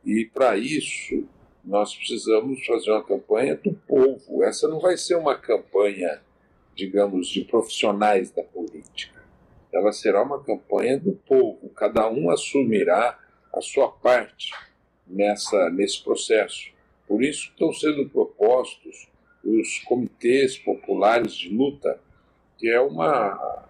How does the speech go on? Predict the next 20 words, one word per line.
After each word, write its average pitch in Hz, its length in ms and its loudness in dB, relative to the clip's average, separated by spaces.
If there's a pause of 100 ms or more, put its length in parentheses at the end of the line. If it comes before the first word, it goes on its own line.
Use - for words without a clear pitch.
(360)
uma 110 180 -2
tarefa 131 680 2
pra - 180 -2
cada 143 360 0
militante 127 880 -2
reunir 156 680 0 (440)
um 117 80 -10
grupo 131 320 -2
de - 100 -8
pessoas, 117 1000 0
eh, 82 300 -2 (100)
sejam 98 480 0
elas 92 580 0 (320)
vizinhas, 107 840 0
parentes, 104 1300 0
amigos, 107 1080 0 (380)
eh, 92 260 2 (680)
colegas 107 480 2
de 95 140 -10
trabalho, 87 1200 0